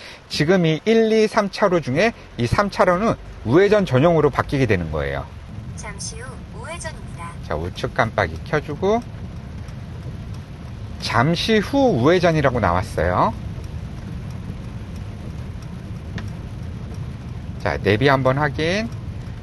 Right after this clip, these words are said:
Speaker 1: 잠시 후 우회전인데 지금 이 구간이 아니에요. 그죠? 이 구간이 아니고 요 앞에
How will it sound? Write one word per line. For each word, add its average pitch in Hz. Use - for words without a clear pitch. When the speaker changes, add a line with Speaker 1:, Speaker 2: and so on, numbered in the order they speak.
Speaker 1:
잠시 147
후 190
우회전인데 147
지금 180
이 127
구간이 190
아니에요. 104
그죠? 170
이 110
구간이 143
아니고 117
요 135
앞에 -